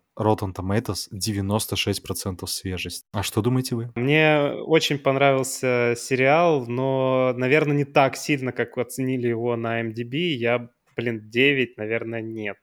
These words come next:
Speaker 2: Но я бы поставил, знаешь, мы шутили про то, что любим дробные числа. Я бы поставил восемь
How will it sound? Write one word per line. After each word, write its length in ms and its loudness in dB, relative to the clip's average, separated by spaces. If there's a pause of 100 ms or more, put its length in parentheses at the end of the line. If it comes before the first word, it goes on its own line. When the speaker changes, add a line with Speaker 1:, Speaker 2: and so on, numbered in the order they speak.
Speaker 2:
Но 80 -8
я 140 2
бы 80 -4
поставил, 560 2
знаешь, 420 -2 (680)
мы 560 -4
шутили 440 -2
про 160 -4
то, 140 -4
что 160 -6
любим 320 -2
дробные 320 -2
числа. 320 -8
Я 140 4
бы 80 -2
поставил 380 2
восемь 440 0